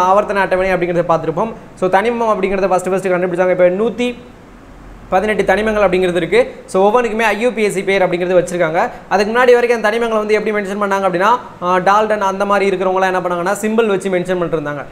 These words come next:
So, அதுக்கப்புறம் ஃபஸ்ட்டு ஃபஸ்ட்டு இந்த ஆங்கில குறியீடு முறையை கொண்டு வந்தவர் யார் அப்படின்னா ஜான் ஜேக்கப் பெர்சிலியஸ். So,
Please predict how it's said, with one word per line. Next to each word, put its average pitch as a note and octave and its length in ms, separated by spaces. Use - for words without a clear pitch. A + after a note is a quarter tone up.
So, F#3+ 100
அதுக்கப்புறம் A3 420
ஃபஸ்ட்டு A3 260
ஃபஸ்ட்டு A3 260
இந்த G3+ 100
ஆங்கில B3+ 320
குறியீடு A3+ 340
முறையை G3 220
கொண்டு F#3 180
வந்தவர் F#3+ 300
யார் E3+ 160
அப்படின்னா E3 200
ஜான் A3 320
ஜேக்கப் G3+ 300
பெர்சிலியஸ். F#3 440
So, F#3 100